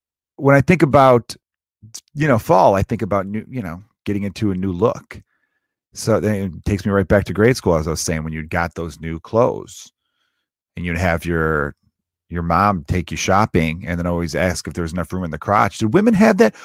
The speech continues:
What's the female equivalent of that, my female listeners? I would love to know, because every dude I know has had this.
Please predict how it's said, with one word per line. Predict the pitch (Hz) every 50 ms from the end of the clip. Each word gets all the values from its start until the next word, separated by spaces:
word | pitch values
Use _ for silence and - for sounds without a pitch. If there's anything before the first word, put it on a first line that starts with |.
| - -
What's | - - 381 - -
the | 294 -
female | - - 220 220 202 196 190 185 170
equivalent | 143 - - - 123 101 107 98 90
of | 85
that, | 82 82 78 71 - _ _ _ _ -
my | 101 98
female | - - - 113 101 101 101 98 92
listeners? | 90 98 95 - - 110 110 117 131 139 131 - - _ _ _ _ _ _ _ _ _ -
I | 160
would | 202 214 202
love | 202 214 233 240 220 -
to | - - 196
know, | 165 151 151 127 104 87 76 76 76 - _ _ _ _ _ _ _ _ _ -
because | 170 160 - - 202 190 185 185 165 - - - _ _ _ _ _ _ _ _ _ _ - _ -
every | 185 220 220 233 262 240
dude | 165 127 180 190 202 190 165
I | 147 139
know | 131 131 127 120 113 107
has | 104 120 120 -
had | - 139 147 151 147 120 101
this. | 98 92 92 92 - - -